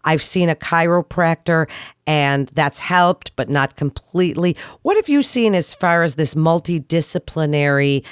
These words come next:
approach to the field of pain management?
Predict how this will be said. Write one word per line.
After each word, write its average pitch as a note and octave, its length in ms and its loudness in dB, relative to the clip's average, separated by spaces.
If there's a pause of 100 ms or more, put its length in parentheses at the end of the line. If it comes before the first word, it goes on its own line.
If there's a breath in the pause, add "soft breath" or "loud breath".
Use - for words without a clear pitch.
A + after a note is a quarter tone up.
(360 loud breath)
approach - 920 -2
to G#3 320 2
the E3+ 120 0
field B3 520 2 (100)
of C#3 220 -2
pain C#3+ 280 2
management? C#3 680 -4